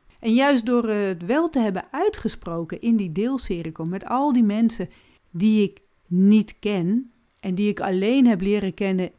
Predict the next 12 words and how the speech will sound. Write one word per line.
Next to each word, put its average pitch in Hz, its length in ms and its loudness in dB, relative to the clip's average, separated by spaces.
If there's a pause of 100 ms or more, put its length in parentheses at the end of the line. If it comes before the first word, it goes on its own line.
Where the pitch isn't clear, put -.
in 254 240 4
de 202 120 4
dans, 190 580 -4 (520)
door 247 140 2
dat 247 260 2
uitspreken 220 1300 0
daarvan 180 440 -2
maakte 285 360 2
al 254 100 -2
dat 233 200 -2
ik 226 180 -8
er 220 200 -6